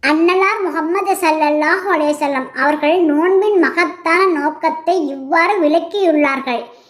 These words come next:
"எவன் நோன்பு வைத்துக்கொண்டு பொய்யுரைப்பதையும் அதன்படி செயல்படுவதையும் கைவிடவில்லையோ,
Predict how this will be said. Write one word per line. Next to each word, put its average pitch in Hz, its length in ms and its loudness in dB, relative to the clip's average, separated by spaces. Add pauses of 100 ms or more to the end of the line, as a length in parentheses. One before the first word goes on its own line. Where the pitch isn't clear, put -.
(120)
"எவன் 349 440 0
நோன்பு 392 400 0
வைத்துக்கொண்டு 302 960 0 (400)
பொய்யுரைப்பதையும் 311 1160 0 (460)
அதன்படி 359 380 4
செயல்படுவதையும் 302 1080 0
கைவிடவில்லையோ, 285 960 0